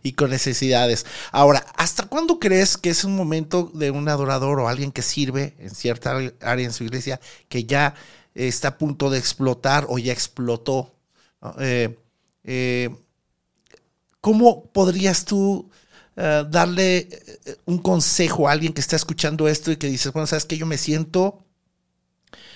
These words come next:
totalmente quemado, ya no puedo ir más adelante, ya no tengo ganas de hacerlo, lo hago porque simplemente siento que Dios no me ama si no lo hago, me siento cansado, me siento cansada, me siento desilusionado, siento que mi corazón está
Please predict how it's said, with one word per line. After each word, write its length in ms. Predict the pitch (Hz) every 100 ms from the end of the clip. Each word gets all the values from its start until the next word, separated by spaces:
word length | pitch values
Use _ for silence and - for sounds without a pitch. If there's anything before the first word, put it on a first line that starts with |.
| -
totalmente 640 | 127 120 156 160 165 156
quemado, 400 | - 135 143 151
ya 140 | 147 147
no 200 | 151 143
puedo 240 | 156 160
ir 120 | 151
más 220 | 135 131 127
adelante, 640 | 123 123 165 170 170 170 165 - - -
ya 160 | 117 156
no 140 | 156
tengo 280 | 156 151 135
ganas 360 | 131 131 131 123
de 100 | 123
hacerlo, 440 | - 160 160 170
lo 160 | 151 151
hago 260 | 156 147
porque 260 | 143 131 -
simplemente 840 | 110 147 147 143 143 139 151 139 - - -
siento 460 | - 151 143 135 139
que 100 | 135
Dios 280 | 127 131 135
no 120 | 131
me 180 | 127 131
ama 340 | 143 147 156
si 180 | - 131
no 140 | 123
lo 180 | 127 139
hago, 380 | 170 156 160 160 - - -
me 140 | 139
siento 360 | - 139 131 131
cansado, 520 | 120 120 156 156 156
me 100 | 127
siento 300 | - 123 -
cansada, 640 | 120 120 139 156 160 160 160 - -
me 120 | 143
siento 380 | - 143 135 135
desilusionado, 800 | 123 131 113 110 131 147 170 165
siento 480 | 147 - 147 139 143
que 100 | 123
mi 140 | 123
corazón 560 | 117 120 117 113 135 127
está 400 | 113 - 127 120